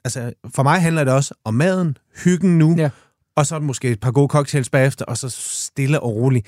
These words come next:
Speaker 2: Ja.
Speaker 1: Men det er maden, jeg også glæder mig til, netop det at gå og bygge det op. Hvad skal vi have?
Speaker 2: Ja.
Speaker 1: Hvad for nogle snacks?
Speaker 2: Ja.
Speaker 1: Hvad for nogle vine? Og sætte det hele til. Og, øh, det lyder også til, at, at det er det fokus, du har.
Speaker 2: Fuldstændig,
Speaker 1: Mm.
Speaker 2: fordi, fordi, altså, mennesker, der går op i mad og elsker mad, kan ikke være dårlige mennesker. Det er noget, jeg er kommet frem til i en alder af toogtredive år.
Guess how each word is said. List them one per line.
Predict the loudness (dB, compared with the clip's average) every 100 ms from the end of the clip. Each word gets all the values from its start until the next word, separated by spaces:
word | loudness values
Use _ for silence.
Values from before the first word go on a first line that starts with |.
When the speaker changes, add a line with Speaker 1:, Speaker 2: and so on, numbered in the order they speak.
| -6
Speaker 2:
Ja. | -2
Speaker 1:
Men | -2
det | -2
er |
maden, | -2 -2 -2
jeg | -2
også | -2 -2
glæder | -2 0
mig | 0
til, | -2 -2
netop | 0 0
det | 0
at | -2
gå | 0
og | -2 -2
bygge | -10 -4
det | -4
op. | -2
Hvad | -6
skal | -6
vi | -6
have? | -2
Speaker 2:
Ja. | -2 -4 _
Speaker 1:
Hvad | -8
for | -6
nogle | -6 -8
snacks? | -4 -4 -4
Speaker 2:
Ja. | -6
Speaker 1:
Hvad | -2
for | 2
nogle | 2 2
vine? | 2 2 0 -14 -10
Og | -8
sætte | -8 -6
det | -4
hele | -2
til. | -2 -6 -8 -10 _ -6
Og, | -2 0 0
øh, | -2 -4 -8 -14 _ -6
det |
lyder | -2
også | -2 -2
til, |
at, | -4 -4
at | -2
det | 0
er |
det | 0 0
fokus, | -2 0
du | -2
har. | -2 -6 _
Speaker 2:
Fuldstændig, | -6 -4 -2 -2 -2
Speaker 1:
Mm. |
Speaker 2:
fordi, | 2 2 2 -4
fordi, | -4 -4 -2 -4 -4 -10 _ _ _ _ _ _ _ -8
altså, | -4 2
mennesker, | 4 4 0 -2
der | -4
går | 0 0
op | 0
i | 0
mad | 0 2
og | 0
elsker | -2 -4 -4
mad, | -2 -2
kan | -4
ikke | -4
være | -2
dårlige | -2 -2
mennesker. | -2 -4 -6
Det | -6 -4 -2
er | 0
noget, | 0 0
jeg | -2 -4
er |
kommet | -4 -6 -6
frem | -4 -6
til | -4
i |
en | -4
alder | -4 -6
af |
toogtredive | -6 -10 -8 -8 -2
år. | -2 -2 _